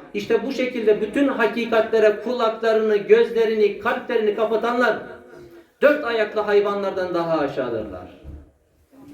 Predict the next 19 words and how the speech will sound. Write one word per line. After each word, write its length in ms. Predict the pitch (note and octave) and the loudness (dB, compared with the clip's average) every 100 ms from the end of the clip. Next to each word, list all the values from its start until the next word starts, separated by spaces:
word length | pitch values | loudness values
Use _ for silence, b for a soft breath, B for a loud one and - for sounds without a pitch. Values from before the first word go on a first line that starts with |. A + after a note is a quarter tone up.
| - | 0
Vallahi 340 | F3+ G3+ F#3 | 4 4 2
ben 140 | E3+ D#3+ | -2 -2
söylemiyorum. 580 | D3+ C3+ A#2 G#2 F#2 F2+ - - _ _ - - - - - - | 0 0 -2 -6 -8 -16 -20 -20 _ _ -20 -20 -20 -20 -20 -2
Vallahi 420 | - A3 A3+ A3 | 2 2 2 2
benim 200 | G#3+ G#3+ | 2 4
ifadem 380 | G#3 G#3 G3 F#3 | 4 2 0 0
değildir. 360 | E3+ D#3 C3+ G#2+ - - - _ _ | 2 0 0 -6 -10 -20 -20 _ _
Kur'an'ın 380 | - G#3+ A3+ A#3 | 2 2 2 0
ayeti 400 | A3 A3 G#3+ G#3 | 0 2 2 2
aynen 400 | A3+ A#3+ A3 G#3 | -2 0 0 4
böyle 220 | G#3 G#3+ | 8 8
söylüyor. 480 | G#3 G3 E3 C#3+ A#2+ - - - - _ _ _ - - _ _ _ _ - | 6 0 -2 -2 -4 -6 -16 -20 -20 _ _ _ -20 -20 _ _ _ _ 0
Her 180 | B3 | 0
şeyimize 460 | - A3 A3 G#3+ G#3+ | 4 4 4 2 2
Kur'an 260 | A3 A3+ G#3+ - - - | 2 0 -2 -6 -14 -4
"peh, 520 | F#3+ G#3+ A#3 G#3 - | 2 4 2 -4 -2
peh" 260 | G#3+ B3 A3+ | 0 2 2
mi 140 | G#3+ | 2
diyecek? 640 | F#3 D#3+ B2 A#2 - - | 4 4 2 -4 -10 -14